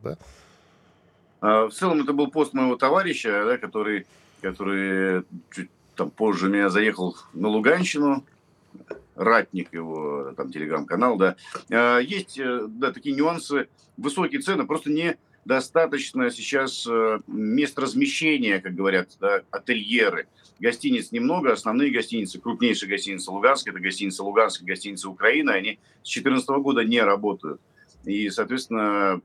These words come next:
Speaker 2: номерной фонд небольшой. А количество людей, которые приехали в Луганск, э, это и вернувшиеся луганчане, это и жители освобождённых территорий, это и люди, приехавшие с большой земли, как говорят, да, с, э, из других регионов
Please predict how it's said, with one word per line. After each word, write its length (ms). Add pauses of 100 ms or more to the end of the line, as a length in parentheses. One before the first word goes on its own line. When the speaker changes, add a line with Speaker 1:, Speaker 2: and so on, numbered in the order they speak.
Speaker 2:
номерной 760
фонд 260
небольшой. 580 (380)
А 180
количество 460
людей, 260
которые 260
приехали 400
в 60
Луганск, 520 (100)
э, 40
это 460
и 280
вернувшиеся 840
луганчане, 760
это 180
и 80
жители 320
освобождённых 640 (460)
территорий, 500
это 480
и 300
люди, 200
приехавшие 640 (180)
с 120
большой 420
земли, 380
как 160
говорят, 380
да, 140
с, 220
э, 1000
из 80
других 280
регионов 380